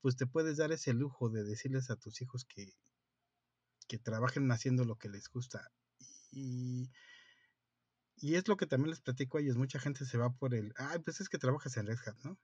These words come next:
Ay, es que te mandaron a, a Estados Unidos, o fuiste a Argentina, o fuiste", pues, una, voy de chamba, güey, y no me gusta, ¿no? Y,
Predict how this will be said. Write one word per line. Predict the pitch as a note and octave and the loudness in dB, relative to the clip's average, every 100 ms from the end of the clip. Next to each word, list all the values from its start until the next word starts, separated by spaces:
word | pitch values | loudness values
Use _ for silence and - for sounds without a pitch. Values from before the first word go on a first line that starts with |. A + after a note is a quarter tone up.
| _ - | _ -6
Ay, | D3+ D#3 D#3+ | -6 -2 -2
es | F3+ | -2
que | F#3+ | 0
te | C#3+ | 2
mandaron | A#2 A#2 D3+ D#3+ A#2+ | 4 4 4 4 2
a, | G2+ G#2 A2 G#2 G#2+ - _ - - - | 0 -10 -12 -12 -14 -16 _ -20 -20 -16
a | - | -12
Estados | A2+ D#3 C#3 | -2 0 2
Unidos, | A#2 A#2+ D3+ C3 G#2+ - | 2 2 0 0 -2 -6
o | G#2+ | -4
fuiste | - C#3+ - C#3+ | -2 -2 0 0
a | A2 | 0
Argentina, | A2 A#2+ A2 D#3+ E3+ B2 | -2 -4 -4 -2 0 0
o | A2+ | -2
fuiste", | C#3 C3 A#2 - _ _ - - _ _ | -2 -4 -8 -20 _ _ -20 -20 _ _
pues, | B2+ C3+ | -2 0
una, | D#3 A2+ | 0 0
voy | A2 F#3+ | 2 2
de | A3+ | 2
chamba, | B2+ B2+ D3 G#2 | 2 2 0 -4
güey, | - | -6
y | A2+ A2 A2 A2 | -4 -4 -4 -4
no | A2+ D3 | 0 0
me | F#3 | 2
gusta, | A#2 D3+ - G#2 | 0 -2 -4 -4
¿no? | B2 | 0
Y, | B2+ | 0